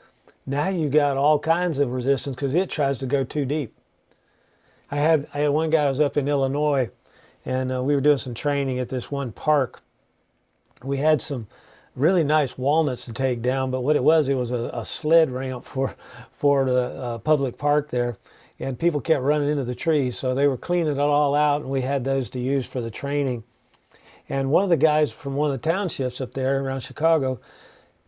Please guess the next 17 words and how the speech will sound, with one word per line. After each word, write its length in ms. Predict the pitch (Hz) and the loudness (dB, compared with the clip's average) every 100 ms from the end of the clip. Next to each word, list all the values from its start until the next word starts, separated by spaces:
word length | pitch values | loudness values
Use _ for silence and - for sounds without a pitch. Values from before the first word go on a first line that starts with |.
| _ _ | _ _
he 200 | 185 180 | 2 2
had 240 | 160 170 | 4 2
his, 260 | 143 165 131 | 2 2 2
uh, 240 | 135 110 - - | 0 -2 -6 -10
I 100 | 135 | -6
think 240 | 143 202 | -6 -4
it 80 | 190 | -2
was 220 | 147 131 | -2 -2
a, 240 | 131 120 98 _ _ _ _ _ _ _ | -2 -4 -8 _ _ _ _ _ _ _
uh, 720 | 156 127 123 123 - - 143 127 | -16 -14 -12 -14 -18 -20 -20 -10
maybe 260 | 135 143 135 | -2 0 0
a 60 | 113 | -4
Steel 400 | - - 143 127 | -6 -2 0 0
four 220 | 147 143 | 0 0
sixty 480 | - 143 - 143 135 | 0 -4 -4 -6 -6
or 60 | |
something, 460 | 113 127 123 127 | -6 -8 -8 -10